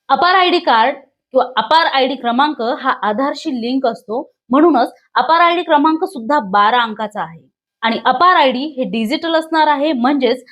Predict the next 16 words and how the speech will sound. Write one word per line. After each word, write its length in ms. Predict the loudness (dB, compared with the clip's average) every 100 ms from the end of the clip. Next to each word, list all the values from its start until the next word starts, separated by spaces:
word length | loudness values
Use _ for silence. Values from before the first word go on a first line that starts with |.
| _ -4
हे 100 | 0
तुमच्या 220 | 4 4
DigiLocker-ला 760 | 4 2 2 2 2 2 2 0
लिंक 300 | 0 -2 -4
असणार 300 | -4 -6 -6
आहे. 180 | -8 -12 _ _
म्हणजेच 520 | 2 2 2 0 -4 -18 _ _ _
आयुष्यामध्ये 580 | 2 2 2 2 2 2 2
कधीही 500 | 4 4 4 2 0 0
DigiLocker 440 | 2 4 4 2 2 4
on 140 | 4 4
केल्यानंतर 560 | 2 2 0 0 0
मुलांची, 760 | 0 2 2 2 0 -6 -8 _
तुमची 220 | -4 -4
शैक्षणिक 600 | -2 0 0 0 0 0 2
प्रगती, 460 | 2 2 0 -4